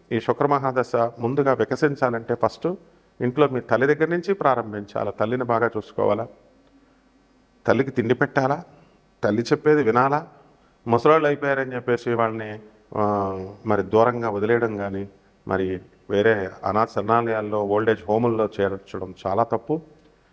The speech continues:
తల్లిదండ్రులకి ఇద్దరు గుప్పుడు బియ్యం పెట్టకుండా తల్లినేమో అన్న ఇంట్లో పెట్టి మూడు నెలలు, తల్లినేమో అదే టైంలో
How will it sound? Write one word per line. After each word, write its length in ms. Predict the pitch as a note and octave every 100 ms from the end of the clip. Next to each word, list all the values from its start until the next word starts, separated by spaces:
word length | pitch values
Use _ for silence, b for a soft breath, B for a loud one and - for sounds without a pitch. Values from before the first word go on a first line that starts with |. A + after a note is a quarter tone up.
| _ -
తల్లిదండ్రులకి 560 | A#2 D3 C#3+ C#3+ D3
ఇద్దరు 180 | C#3 C#3+
గుప్పుడు 300 | B2+ B2 C3+
బియ్యం 260 | A#2+ C3+ C#3+
పెట్టకుండా 520 | C3 A#2+ A#2+ G#2 G#2
తల్లినేమో 600 | - A2+ C3+ C#3 C#3 C3
అన్న 200 | G#2+ A#2+
ఇంట్లో 300 | C3+ C3 A#2
పెట్టి 220 | G#2+ A2+
మూడు 220 | G#2+ A2
నెలలు, 240 | G#2+ G2+ A#2
తల్లినేమో 520 | - G#2+ C3 C3 B2+
అదే 180 | A#2 B2
టైంలో 340 | A2+ A2+